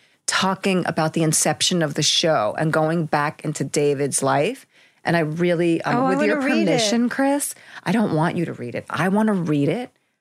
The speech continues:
Speaker 1: on here for a quick little
Speaker 2: My permission?
Speaker 1: a
Speaker 2: You can
Speaker 1: nice
Speaker 2: say
Speaker 1: little ten, we'll do a ten-minute episode where
Speaker 2: Oh,
Speaker 1: we
Speaker 2: yeah.
Speaker 1: just have me
Speaker 2: Let's
Speaker 1: reading the article.
Speaker 2: Let's do it
Speaker 1: 'Cause I like
Speaker 2: Thursday.
Speaker 1: to
Speaker 2: Can we,
Speaker 1: read.
Speaker 2: we, I think we need to put some stuff out on the Thursday drops, too.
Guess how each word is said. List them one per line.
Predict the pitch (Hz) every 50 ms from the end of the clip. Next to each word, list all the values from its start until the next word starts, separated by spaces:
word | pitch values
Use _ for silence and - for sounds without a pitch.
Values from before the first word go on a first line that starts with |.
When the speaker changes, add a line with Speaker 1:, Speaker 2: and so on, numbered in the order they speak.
| _ _ -
Speaker 1:
on | - 165 170 170
here | 156 - - 151 139 143 156 190
for | 202 - - 180
a | 143
quick | - - - - 185 175 - -
little | - - -
Speaker 2:
My | 349 427
permission? | - - 254 220 226 269 381 - - 233 208 196 220 226 254 294 - - - -
Speaker 1:
a |
Speaker 2:
You | 294 262
can | 233 240
Speaker 1:
nice | 190 220 254 269
Speaker 2:
say | - 370
Speaker 1:
little | 294 294 233
ten, | - - 202 190 196 196 196 180 -
we'll | 104 202 196
do | - 220 220
a | 214
ten-minute | - - 202 233 220 226 233 226 196
episode | 165 151 - 180 202 - - 247 262 262 254 - _ - - - -
where | - 202 208
Speaker 2:
Oh, | -
Speaker 1:
we | 226 233
Speaker 2:
yeah. | - -
Speaker 1:
just | 240 220 - - -
have | 214 233 220 -
me | 202 185
Speaker 2:
Let's | 165 165
Speaker 1:
reading | 170 170 185 185 208
the | 220 - -
article. | - 139 143 143 - - - - - -
Speaker 2:
Let's | 285 302 - -
do | - 392 392
it | 370
Speaker 1:
'Cause | 226 214
I | 285 339
like | 294 330 330 339 370 359
Speaker 2:
Thursday. | - 240 208 269
Speaker 1:
to | 220
Speaker 2:
Can | 185 165 160
we, | 170 180 190 185
Speaker 1:
read. | 349 - 508 554 605 587 359
Speaker 2:
we, | 277 302 320 381 - 427
I | 320 415 415 -
think | - 415 349 339
we | 330 330
need | 294 269 220 -
to | 226
put | 196 - - 247 277 -
some | - - 214 196 185
stuff | - - 202 190 170 -
out | 190 185 -
on | - 190
the | 185 170
Thursday | - 190 185 180 170 - 202 185
drops, | 165 - 185 175 - - -
too. | - - -